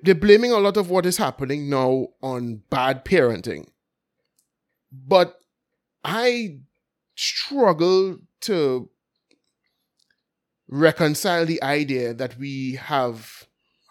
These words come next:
we have vastly poorer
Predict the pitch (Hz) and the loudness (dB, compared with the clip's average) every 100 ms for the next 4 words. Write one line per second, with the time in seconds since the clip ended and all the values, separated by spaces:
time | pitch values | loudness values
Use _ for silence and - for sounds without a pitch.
0 | - _ _ 143 147 160 147 113 123 123 | -20 _ _ -10 -6 -4 -4 -4 -4 -2
1 | 120 147 147 139 135 _ _ _ _ _ | -4 -8 -8 -8 -12 _ _ _ _ _
2 | _ _ _ _ _ _ _ _ _ _ | _ _ _ _ _ _ _ _ _ _
3 | _ _ _ _ _ _ - - 247 143 | _ _ _ _ _ _ -6 -2 2 4
4 | 123 113 | 2 0